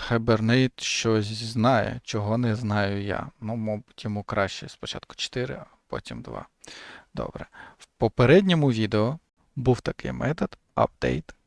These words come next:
parents child, де ми діставали парента і модифікували колекцію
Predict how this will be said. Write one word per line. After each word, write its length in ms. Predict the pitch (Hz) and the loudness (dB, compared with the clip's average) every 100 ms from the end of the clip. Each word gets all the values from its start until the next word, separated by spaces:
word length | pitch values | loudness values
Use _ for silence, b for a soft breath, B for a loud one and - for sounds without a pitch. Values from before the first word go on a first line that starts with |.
| _ | _
parents 500 | 120 - - 117 - _ _ | 0 0 -2 -8 -14 _ _
child, 420 | - - - - b b b b | -4 -4 -6 -16 b b b b
де 300 | 123 113 147 | -12 6 8
ми 120 | 185 143 | 8 4
діставали 580 | 117 - 113 110 - - _ | 0 0 2 2 0 -8 _
парента 500 | - - 123 190 208 _ _ - | -8 -6 -2 0 -2 _ _ 4
і 60 | |
модифікували 760 | 175 139 113 113 - 117 - - | 6 6 2 -2 -2 -2 -4 -6
колекцію 760 | - - 127 147 - 165 160 | -10 -4 -2 -2 -4 0 0